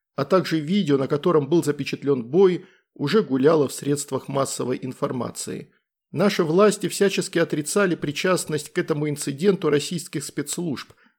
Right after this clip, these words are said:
а обо мне вообще и говорить не хотели.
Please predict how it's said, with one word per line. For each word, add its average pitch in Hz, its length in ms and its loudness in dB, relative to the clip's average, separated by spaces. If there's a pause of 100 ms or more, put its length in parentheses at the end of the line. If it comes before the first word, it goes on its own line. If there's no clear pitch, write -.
а 131 120 0
обо 139 180 2
мне 190 180 4
вообще 143 440 -2
и - 120 -10
говорить 143 460 0
не - 80 -12
хотели. - 520 -12